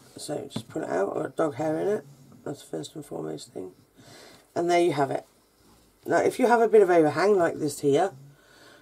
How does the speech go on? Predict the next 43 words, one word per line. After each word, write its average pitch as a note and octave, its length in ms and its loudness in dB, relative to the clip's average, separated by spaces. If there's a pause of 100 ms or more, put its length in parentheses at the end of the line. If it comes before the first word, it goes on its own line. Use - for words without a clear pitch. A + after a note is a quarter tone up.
(220)
all F#3 140 2
you F#3 100 4
need E3+ 160 2
to - 80 -10
do E3 80 2
is E3 100 0
get - 220 -2
a E3 60 -4
knife E3 340 2
and D3+ 120 -6
just - 180 -6
give D3+ 100 0
it - 80 0
a C#3 60 -4
trim, B2+ 440 -2 (460)
and D#3 140 2
that - 120 0
will C#3 100 -2
come D#3 220 -2
off - 180 -6
of C3 120 -16
there. A#2+ 300 -6 (580)
So - 160 -6
that's - 300 0
that A#2 200 -2
one D3 260 -6
there, - 280 -8 (220)
okay? G#3+ 540 -4 (680)
It - 80 -14
looks - 180 -10
pretty - 260 -10
cool F#4 240 -4
to G3+ 100 -14
me. B3+ 260 -4 (1160)
Okay, F3 360 4
so E3 160 -2
that's - 440 -2 (200)
the E3 100 -2
shallow D3+ 540 2
one, A#2+ 320 -4
shall B2 240 -6
we B2+ 120 -6
say. - 400 -8